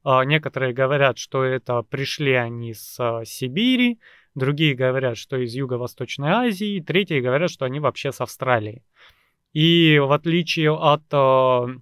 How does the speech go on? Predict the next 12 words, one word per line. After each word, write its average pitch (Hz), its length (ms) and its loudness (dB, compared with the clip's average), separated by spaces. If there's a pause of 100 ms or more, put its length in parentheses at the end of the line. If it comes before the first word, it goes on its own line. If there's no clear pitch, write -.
(600)
допустим, 127 640 -2
тех 135 280 0
же 117 240 -2
азиатов, 131 720 0
там, 107 180 -12
корейцев, 110 640 -10
да, 120 240 2
э, - 480 -12
от 123 380 4
которых 143 440 -2
происходят 123 540 -4
японцы, 120 720 -4